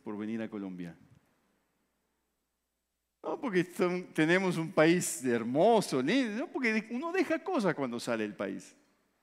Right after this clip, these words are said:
No me animaba, tenía miedos. Así que, aunque ahorita no es que le diga sí a todo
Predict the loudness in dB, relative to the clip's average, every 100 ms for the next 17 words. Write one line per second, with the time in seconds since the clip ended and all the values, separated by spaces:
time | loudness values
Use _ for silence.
0 | _ _ _ _ _ _ _ _ _ _
1 | _ _ _ _ -20 -20 -20 _ _ _
2 | -12 -4 -2 -2 -2 -2 -4 -4 -8 -20
3 | -20 -20 -20 -20 _ -10 -8 -6 -8 -8
4 | -10 -14 -18 _ _ _ _ _ _ _
5 | _ _ _ _ _ _ _ _ _ _
6 | _ _ _ _ _ _ _ _ _ _
7 | _ _ -8 -4 -2 0 0 0 -2 2
8 | 2 2 -2 0 2 4 2 2 2 2
9 | 0 2 4 4 6 4 4 4 4 4
10 | 4 2 -4